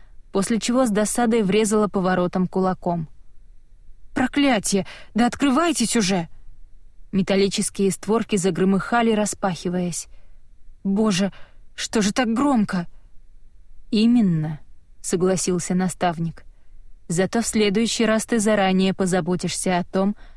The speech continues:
чтобы сначала убрать песок". "Неплохая идея", фыркнула Фэллон, досадуя, что не додумалась до этого сама. Затем шагнула во двор, который был занесен песком настолько,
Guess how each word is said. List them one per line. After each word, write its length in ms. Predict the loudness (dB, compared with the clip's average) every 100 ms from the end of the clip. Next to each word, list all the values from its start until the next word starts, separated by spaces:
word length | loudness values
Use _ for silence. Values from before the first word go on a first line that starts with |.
| -14
чтобы 320 | -4 0 0
сначала 560 | 2 2 2 2 2 2
убрать 440 | 0 2 2 -2
песок". 560 | -6 -4 -2 -4 -6 -16 -20 -20 -20 -18 -16 -16 -16 -18 -20 0
"Неплохая 840 | 0 2 0 0 2 2 2 2
идея", 380 | 2 0 0 -4 -14 -18 -18 -18 -18 -8
фыркнула 480 | -2 -2 0 2 0
Фэллон, 460 | 0 0 2 2 -2 -8 -18 -20 -6
досадуя, 560 | 0 0 2 2 4 2
что 200 | 0 2
не 100 | 4
додумалась 560 | 4 2 4 4 2 2
до 140 | 0
этого 340 | 0 0 -2
сама. 420 | 0 0 0 0 -6 -16 -20 -20 -20 -20 -20 -18 -6
Затем 460 | 0 0 2 0 2
шагнула 500 | 0 2 4 4 2
во 140 | 0
двор, 320 | 0 0 0 -4 -16 -18 -20 -18 -18 -4
который 400 | -2 2 4 4
был 200 | 4 4
занесен 540 | 4 4 4 2 2
песком 460 | 2 -2 0 2 2
настолько, 680 | 0 0 0 0 -2 -4